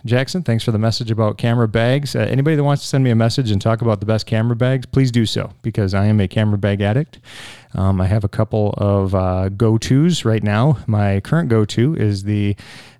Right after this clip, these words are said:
uh, Peter McKinnon and Nomatic, uh, mashup bag, which,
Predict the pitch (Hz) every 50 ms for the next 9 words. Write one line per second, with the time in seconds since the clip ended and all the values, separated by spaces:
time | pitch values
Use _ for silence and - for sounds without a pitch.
0 | - - 90 90 90 92 - - 131 135 143 120 - - - 123 127 123 120 120
1 | 117 104 - - - - - _ _ - 110 107 104 101 101 101 101 107 110 113
2 | 120 113 - - - - - - - - - - 104 92 87 90 101 107 117 -
3 | - 185 - - _ _ _ - 156 165 190 202 165 127 107 104 - - -